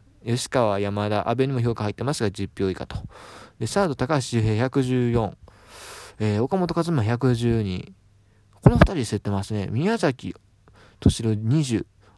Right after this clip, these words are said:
大山、わずか十七。あー、そうか。そうか。そこまで差つくか。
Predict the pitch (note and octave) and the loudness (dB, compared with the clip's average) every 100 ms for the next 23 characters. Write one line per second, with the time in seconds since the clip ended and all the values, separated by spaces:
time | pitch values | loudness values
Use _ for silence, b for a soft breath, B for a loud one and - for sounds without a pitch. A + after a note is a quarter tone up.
0 | - D#3+ F#3 G3 D#3+ A#2 D3 G#3+ - A#2 | -2 8 10 10 4 2 0 2 4 4
1 | A2+ F#3 A3 G#3+ G#3+ D#3+ - - B B | 4 6 6 6 2 -2 -4 -14 B B
2 | B B B B B - B2 C3+ C#3+ D3 | B B B B B -8 -4 -2 0 0
3 | D3 D3 D3 D3 C#3+ C#3 C3+ C3+ C3 B2+ | 0 -2 -2 0 0 0 0 0 0 0
4 | B2 A#2+ G#2 F#2+ F#2 F2+ - - - - | 0 0 -2 -4 -8 -8 -10 -12 -14 -16
5 | - - G1+ - - A#2+ G#2 - - - | -20 -20 -20 -16 -6 -2 0 -2 -8 -16
6 | - - - - _ _ _ _ _ _ | -16 -18 -20 -20 _ _ _ _ _ _
7 | _ _ _ - F#2+ G2+ G2+ E2+ - - | _ _ _ -14 -6 -6 -6 -8 -8 -12
8 | - - - C3+ A#2 G#2 G2 - - - | -12 -12 -6 -2 -2 -4 -8 -10 -10 -10
9 | - - - - - | -10 -12 -16 -18 -20